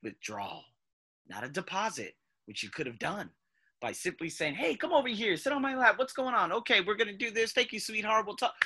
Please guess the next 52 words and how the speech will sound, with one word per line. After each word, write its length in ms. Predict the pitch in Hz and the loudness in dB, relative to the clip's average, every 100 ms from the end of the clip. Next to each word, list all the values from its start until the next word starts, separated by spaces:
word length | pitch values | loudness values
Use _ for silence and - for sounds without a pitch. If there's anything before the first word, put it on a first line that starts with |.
| - - | -2 6
All 100 | 240 | 10
right, 240 | 254 185 | 10 8
so 180 | - 220 | 8 6
what, 300 | 156 214 208 | 6 4 2
what, 220 | 226 - | 0 4
what, 160 | 247 220 | 4 6
you 60 | |
want 120 | 247 - | 4 2
some 80 | |
hot 260 | 233 285 277 | 8 10 12
dogs? 280 | 269 262 - 214 | 12 12 12 4
Okay, 180 | 220 | 6
let's 220 | 196 208 - | 6 4 2
do 160 | 226 | 0
this. 160 | 170 123 - - _ - | 2 0 -2 -8 _ 2
Two 240 | 254 294 | 6 8
minutes, 460 | 277 277 277 - - _ | 10 10 10 8 -2 _
hot 320 | 240 254 180 | 12 12 12
dogs 420 | 247 240 233 - - | 12 12 12 6 2
on 280 | 220 220 208 | 8 10 8
me. 140 | 214 | 4
You 220 | 165 123 185 | 4 2 2
want 140 | 226 | 4
a 40 | |
movie 260 | 233 247 220 | 6 2 2
too? 180 | 269 269 | 0 4
Let's 220 | 180 127 | 4 4
do 380 | 131 220 220 156 | 6 10 12 10
it." 120 | 104 - _ _ _ _ _ _ | 6 0 _ _ _ _ _ _
Yeah. 840 | 640 679 640 587 - 539 480 156 131 - - | 12 12 12 12 12 12 12 12 10 2 -6
Okay, 260 | 202 262 | 10 10
two 200 | 202 302 | 10 4
minutes. 260 | 294 302 254 | 8 8 8
Okay, 220 | - 508 - | 10 12 12
thank 160 | 719 659 | 12 12
you, 80 | 640 | 12
Daddy. 420 | 605 587 640 508 - _ | 12 12 12 12 8 _
See 180 | - 117 | -10 -4
what 80 | 127 | -2
I 80 | 131 | -2
mean? 260 | 151 180 - _ _ _ _ _ _ _ _ _ - | -2 -6 -14 _ _ _ _ _ _ _ _ _ 4
But 120 | 190 | 6
if 60 | 190 | 6
you 80 | |
say, 160 | 254 269 | 8 10
"No, 220 | 277 311 | 12 12
get 160 | 294 349 | 12 12
away 240 | 349 330 | 12 12
from 160 | - 247 | 12 4
me," 220 | 156 - | 4 0
guess 220 | - - 131 | -6 -6 -4
what? 200 | 113 | -4